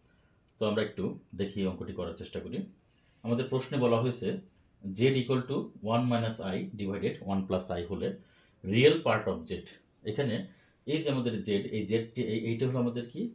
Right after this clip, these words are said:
একটি জটিল সংখ্যা। এই জটিল সংখ্যার আমাদের রিয়েল পার্টটি আমাদের এখানে দেখাতে হবে। আর অবশ্যই আমরা জানি যে জটিল সংখ্যা আমাদের এইচএসসি উচ্চতর গণিত বইয়ের তৃতীয়, আহ, অধ্যায়ের, আহ, একটি, আহ, প্রবলেম বা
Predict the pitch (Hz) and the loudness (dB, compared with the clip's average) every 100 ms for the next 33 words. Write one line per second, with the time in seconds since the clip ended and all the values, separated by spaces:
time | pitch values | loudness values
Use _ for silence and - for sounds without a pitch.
0 | - 107 - 113 113 110 123 - 85 107 | -8 -8 -4 2 2 4 0 0 -6 -4
1 | 196 - - - - _ 131 147 123 120 | -6 -6 -20 -20 -20 _ 0 0 2 0
2 | 135 - 107 95 98 110 254 - _ _ | 0 -6 -4 -4 -2 -2 -2 -4 _ _
3 | _ 101 110 131 - - 110 120 135 123 | _ -4 0 0 -2 -4 4 6 4 4
4 | 95 - 101 98 104 - - 95 95 110 | 0 0 0 2 0 -2 -8 -10 -4 -2
5 | 98 90 87 82 85 - - _ - _ | -2 -4 -6 -6 -8 -10 -16 _ -20 _
6 | 127 127 127 139 127 113 113 143 117 101 | 0 0 2 4 6 6 4 2 2 0
7 | 95 107 95 98 95 92 98 95 - - | 0 -4 0 0 2 0 -2 -4 -8 -8
8 | 87 - - _ _ - 117 - 104 95 | -10 -10 -20 _ _ -8 -8 -2 2 2
9 | 92 92 - 113 110 95 92 95 87 90 | 4 0 0 -4 0 0 0 -2 -6 -8
10 | 85 92 87 - _ _ _ - 87 87 | -6 -4 -4 -6 _ _ _ -10 -6 -6
11 | 85 76 - - - 87 - 73 _ _ | -8 -10 -14 -16 -14 -10 -10 -12 _ _
12 | 90 85 95 85 113 190 - _ _ _ | -12 -8 -6 -2 -2 -2 -6 _ _ _
13 | 82 | -6